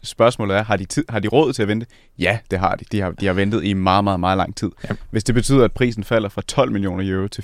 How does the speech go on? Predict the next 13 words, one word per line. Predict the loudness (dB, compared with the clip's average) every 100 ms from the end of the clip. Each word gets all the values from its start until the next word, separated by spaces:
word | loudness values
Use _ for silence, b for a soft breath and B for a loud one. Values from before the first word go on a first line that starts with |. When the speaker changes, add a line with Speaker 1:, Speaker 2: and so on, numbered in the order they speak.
| 2
Speaker 1:
fire | 4
millioner | 4 0 -6 -6
euro, | -6 -8 -10 b b b
Speaker 2:
Ja. | 0 0
Speaker 1:
så | -2 -2 -2
tager | 2 2
man | 2
da | 0
lige | 2 2
en | 4
måned | 2 2 2
mere | 4 4 4
i, | 2 -4